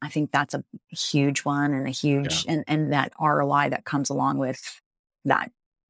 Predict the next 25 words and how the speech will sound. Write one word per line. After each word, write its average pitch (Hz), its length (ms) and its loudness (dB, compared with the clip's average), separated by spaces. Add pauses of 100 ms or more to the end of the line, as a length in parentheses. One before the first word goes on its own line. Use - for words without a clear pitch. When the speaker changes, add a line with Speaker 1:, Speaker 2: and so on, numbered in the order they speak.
Speaker 1:
whole 135 140 0
thing, - 260 -2
so. - 140 -6 (800)
Speaker 2:
For 90 160 0
sure. 82 240 2 (200)
All 90 60 0
right. 85 140 2 (1600)
All 151 80 10
right. 214 260 12 (240)
Well, 139 220 10
uh, 131 600 8 (280)
the 139 100 0
last 156 260 6
thing 160 140 4
that 135 100 8
we 131 100 8
always 131 360 6
like 120 120 2
to 127 80 2
ask, 117 240 2
uh, 110 200 0
on 107 60 -2
the 110 80 -2
podcast 107 480 2
is 104 240 -6